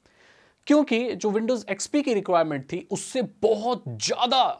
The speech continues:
रिक्वायरमेंट Windows Vista की थी, और ज्यादातर लोगों के पास उस वक्त में इतने पावरफुल कंप्यूटर्स थे नहीं। अब क्योंकि Windows Vista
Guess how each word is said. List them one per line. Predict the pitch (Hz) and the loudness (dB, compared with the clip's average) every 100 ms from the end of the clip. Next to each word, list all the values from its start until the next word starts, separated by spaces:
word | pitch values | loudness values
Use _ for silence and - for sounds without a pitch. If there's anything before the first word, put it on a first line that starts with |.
| 143 | -6
रिक्वायरमेंट | 143 170 156 160 175 | -4 0 0 0 -6
Windows | 131 120 127 147 | -6 -6 -6 -6
Vista | - 214 | -2 -2
की | 165 | -2
थी, | 135 | -4
और | 131 | -2
ज्यादातर | 127 170 208 233 | 2 0 0 -4
लोगों | 208 156 175 | -4 -4 -4
के | 170 | -4
पास | - 160 - 226 | -2 -2 -2 -6
उस | 233 190 | -4 -4
वक्त | 165 - 190 | -6 -8 -14
में | - | -10
इतने | 170 190 | -8 -8
पावरफुल | 190 147 143 151 | -4 -2 -2 -6
कंप्यूटर्स | 135 127 135 131 156 156 _ _ _ _ - | -8 -8 -8 -8 -10 -14 _ _ _ _ -18
थे | 277 | -12
नहीं। | 190 151 - _ _ _ _ _ - | -12 -12 -20 _ _ _ _ _ -4
अब | 190 - | -4 0
क्योंकि | 269 311 | 2 2
Windows | 277 220 233 202 | 2 2 2 2
Vista | 180 - 190 180 - | -2 -2 0 0 -2